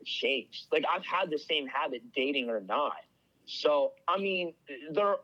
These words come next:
I don't really write too many songs necessarily about heartbreak. Like, as, as much as people wanna, wanna say that, and even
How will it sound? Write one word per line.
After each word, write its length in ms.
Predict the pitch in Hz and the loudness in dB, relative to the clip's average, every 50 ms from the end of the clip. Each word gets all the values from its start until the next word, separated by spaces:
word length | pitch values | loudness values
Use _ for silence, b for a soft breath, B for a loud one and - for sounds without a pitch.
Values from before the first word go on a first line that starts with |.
| - - | 0 0
I 80 | - - | 4 4
don't 200 | 254 247 208 170 | 4 4 4 2
really 260 | 165 185 185 190 180 | 0 0 2 2 2
write 280 | 147 151 147 151 147 - | 4 4 2 2 0 -4
too 160 | - 170 160 | -6 -4 -2
many 200 | 156 151 143 131 | -2 -2 -2 -6
songs 640 | - - - 139 143 139 139 139 131 123 - - - | -6 0 2 2 4 4 2 0 -2 -6 -8 -12 -4
necessarily 760 | - 135 143 139 - 131 127 - - 131 135 135 131 135 131 127 | 0 0 0 0 -2 -8 -6 0 2 4 4 4 4 4 2 4
about 300 | 110 101 110 101 - - | 4 2 2 0 0 0
heartbreak. 580 | 110 120 135 143 - - 175 175 180 175 175 - | 2 2 2 2 2 2 2 2 2 0 -2 -2
Like, 220 | 143 123 120 110 - _ - | -2 -2 -2 -4 -8 _ 0
as, 300 | 139 127 120 120 110 - b b b b b b _ _ | 2 2 2 0 -2 -6 b b b b b b _ _
as 160 | - 139 139 | 0 0 2
much 280 | 131 143 151 165 160 - | 2 2 2 2 2 0
as 100 | 170 - | -4 -4
people 420 | - - 165 147 139 151 143 139 | -2 -4 -4 0 2 2 2 4
wanna, 380 | 131 131 131 127 120 117 110 107 101 - | 4 4 4 4 2 2 2 0 0 0
wanna 280 | 104 127 131 120 110 | 0 2 2 2 0
say 440 | - - - - - 113 113 123 127 | -2 -4 -6 -4 -2 0 2 2 4
that, 300 | 127 139 143 143 139 131 | 4 2 2 2 0 0
and 160 | 127 120 123 | -2 -2 -2
even 400 | 123 127 123 127 123 120 113 110 | -4 -2 0 0 -2 -2 -4 -8